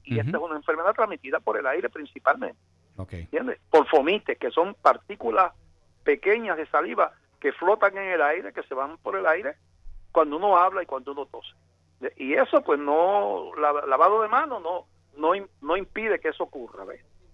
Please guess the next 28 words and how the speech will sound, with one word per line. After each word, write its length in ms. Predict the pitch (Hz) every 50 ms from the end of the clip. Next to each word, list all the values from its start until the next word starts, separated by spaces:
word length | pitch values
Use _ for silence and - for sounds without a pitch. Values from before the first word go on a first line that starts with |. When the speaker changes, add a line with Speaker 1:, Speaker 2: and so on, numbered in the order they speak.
| - - -
Speaker 2:
Entiendo. 480 | 107 - - 104 87 85 82 82 - -
Speaker 1:
O 40 | -
sea, 140 | - 165 165
que 80 | - 160
el 80 | 147
que 160 | - 170 156
piense 420 | - - 185 196 - 175 - - -
que 120 | - 196
porque 260 | - 190 185 180 185
sabe 240 | 160 165 185 196 208
las 160 | 208 214 208
manos 640 | 185 190 202 214 220 226 226 220 214 214 196 196 185
y 40 | 180
se 140 | - 196
de 220 | 185 196 208 214 208
esto 260 | 202 - _ 185 175
y, 60 | 165 - - _ _ _ _ -
y 40 | 151
no 120 | 170 180
se 140 | - 226 196
saluda 580 | - 208 185 180 190 202 208 214 214 196 180 170
y 60 | -
cosas, 260 | - - - 220 180
bueno, 240 | 147 180 233 - -
claro, 400 | - 139 131 143 208 269 285 208
va 80 | 165
a 40 | 156
reducirlo, 680 | - 202 220 226 240 247 - - 226 302 370 370 285 -